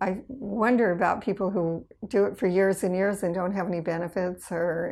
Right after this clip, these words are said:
any insurance or any, um, retirement.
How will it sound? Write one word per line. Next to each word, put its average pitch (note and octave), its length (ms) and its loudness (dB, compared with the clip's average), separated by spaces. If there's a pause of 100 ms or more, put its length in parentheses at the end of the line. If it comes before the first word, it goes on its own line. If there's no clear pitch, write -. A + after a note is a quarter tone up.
any D#3+ 220 -6
insurance G3+ 880 -2
or E3 180 -4
any, F3 380 -4
um, G3 400 -8 (500)
retirement. G#3 760 2